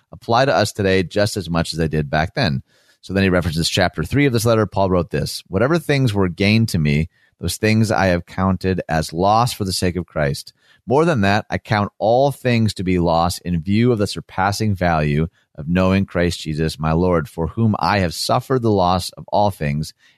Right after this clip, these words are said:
and count them but rubbish so that I may gain Christ."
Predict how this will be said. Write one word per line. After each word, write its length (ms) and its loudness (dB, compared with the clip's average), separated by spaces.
and 160 -12
count 280 -2
them 140 -2
but 140 0
rubbish 640 0
so 220 -6
that 220 0
I 180 0
may 160 0
gain 460 -2
Christ." 480 -8